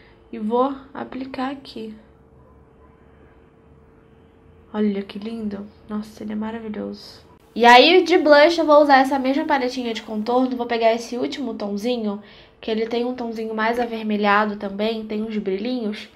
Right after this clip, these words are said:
Fica lindo. Pra finalizar o batom, vou usar o Carisma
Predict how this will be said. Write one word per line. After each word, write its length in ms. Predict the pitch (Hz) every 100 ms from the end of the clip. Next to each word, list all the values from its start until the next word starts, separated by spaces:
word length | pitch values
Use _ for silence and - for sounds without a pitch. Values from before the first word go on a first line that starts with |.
| - - _
Fica 340 | - 233 254
lindo. 460 | 277 202 185 185 190 - _ _ _ _ _ _ _ _ _ _ _ _ _ _ _ _ _ _ _ _ -
Pra 180 | 233 254
finalizar 600 | 262 262 262 254 233 226
o 40 |
batom, 500 | 214 226 240 220 226
vou 200 | 233 226
usar 260 | 220 214 208
o 80 |
Carisma 760 | 208 240 240 214 208 220 226